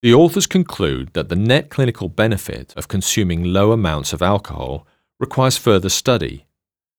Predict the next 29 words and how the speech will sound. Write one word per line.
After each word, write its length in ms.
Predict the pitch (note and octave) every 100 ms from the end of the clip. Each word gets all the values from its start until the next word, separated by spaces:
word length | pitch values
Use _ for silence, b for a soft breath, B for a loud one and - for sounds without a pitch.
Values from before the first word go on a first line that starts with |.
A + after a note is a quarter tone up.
| _ E2
ideally 560 | E2 E2+ D#2+ F2+ A#2
in 140 | E2 -
adequately 520 | E2+ A2 - - F#2+
powered 420 | - E2+ C2 C#2+
randomized 720 | E2+ E2 E2+ D#2 C2 C2+ C#2+
trials. 720 | - - A2+ C#2+ B1+ - - - _ _ _ _ _ _ _ _
Until 320 | E2 - C3+
then, 420 | A2 B2+ C#2+ G#2 -
each 260 | A2+ D#3 -
individual 680 | C#3 A2 G#2 G2 B1 D#2
has 220 | - F2+
to 80 | -
make 200 | F2+ F2
their 160 | D#2 -
own 240 | G#2+ G2 E2+
best 340 | A2+ B2 - -
educated 540 | A2 F#2+ G2 E2+ C#2+
decision 600 | D2+ - A#2+ - C#2 C#2+ _ _ _ _
as 120 | A2
to 120 | - A2+
whether 220 | A2+ A2
consuming 540 | G#2 G2 A#2+ G2+ F2 F#2
up 140 | F2
to 100 | -
one 380 | F2 G2 A2+ -
alcoholic 480 | G2 G#2 F2 F2+ E2+
drink 240 | - E2+ C#2+
per 100 | D#2+
day 480 | G2+ D#2+ C#2+ E2